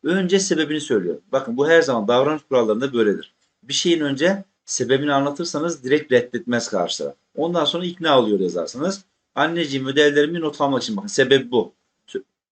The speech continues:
Evet, bana ajanda alır mısın? Ajanda talep edeceksiniz. Bakın önce sebebini açıklıyorsunuz ki anne direkt hayır demiyor. Anne bana ajanda al diyorsun. Niye diyor? Ee, işte ondan sonra mazeretmiş gibi oluyor.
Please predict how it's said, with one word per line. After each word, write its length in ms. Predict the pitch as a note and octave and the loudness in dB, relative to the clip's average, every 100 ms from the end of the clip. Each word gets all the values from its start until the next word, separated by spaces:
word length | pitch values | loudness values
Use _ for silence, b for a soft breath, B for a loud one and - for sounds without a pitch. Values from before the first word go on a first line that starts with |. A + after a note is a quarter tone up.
| _ - | _ -4
Evet, 260 | A#2+ E3+ - | 0 0 -2
bana 480 | G#2 B2+ D#3 F#3+ G3 _ _ | -6 -2 2 0 -2 _ _
ajanda 460 | B2 C3+ D#3+ D3+ D#3 | -2 2 2 2 2
alır 180 | C#3+ G#2 | 4 2
mısın? 240 | F#2 - | -4 -6
Ajanda 400 | G#2+ C3+ D#3 C#3 | -2 0 -2 -2
talep 240 | - A#2 G2+ | -2 0 0
edeceksiniz. 480 | G2+ G2+ B2 E3+ | -2 -6 -8 -6
Bakın 140 | D3+ D3 | -6 -4
önce 200 | C#3+ D#3+ | -4 -2
sebebini 400 | - C#3 C#3 D3+ | 2 2 2 -2
açıklıyorsunuz 460 | C#3+ D3+ D3+ F3+ | -4 -6 -8 -6
ki 80 | D#3+ | -4
anne 200 | D3 D3+ | -2 -2
direkt 220 | D3 D3 | -4 -2
hayır 320 | C#3 C3+ C#3+ C3+ | 2 4 4 2
demiyor. 280 | A#2 F#2 - _ _ | 0 -2 -10 _ _
Anne 280 | C#3+ E3 E3 | -2 0 0
bana 140 | E3+ | 0
ajanda 380 | E3 E3+ D#3+ C#3+ | 2 2 4 4
al 120 | B2+ | 4
diyorsun. 260 | A#2 A#2+ D#3+ | 2 -4 -4
Niye 220 | F3+ C#3 | -2 0
diyor? 220 | C3+ F#3+ F#3 _ _ _ | 0 -2 -2 _ _ _
Ee, 180 | - G2 | -8 -6
işte 160 | - E3+ | -4 -4
ondan 200 | E3+ E3 | -2 -2
sonra 360 | E3 D3 D3 - _ | -2 -4 -4 -10 _
mazeretmiş 720 | G#2+ B2 C3+ C3 D3 C3+ A#2+ G#2 | -6 -2 0 2 0 0 -6 -4
gibi 140 | F2 | -8
oluyor. 220 | D#2 D2 | -8 -10